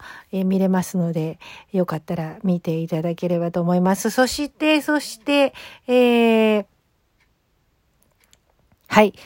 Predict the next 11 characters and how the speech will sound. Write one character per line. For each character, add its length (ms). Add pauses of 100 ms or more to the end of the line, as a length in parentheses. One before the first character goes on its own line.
(160)
今 320
日 60
の 120
ね、 300 (320)
ラ 240
ジ 180
オ 80
ト 200
ー 40
ク 120
は、 320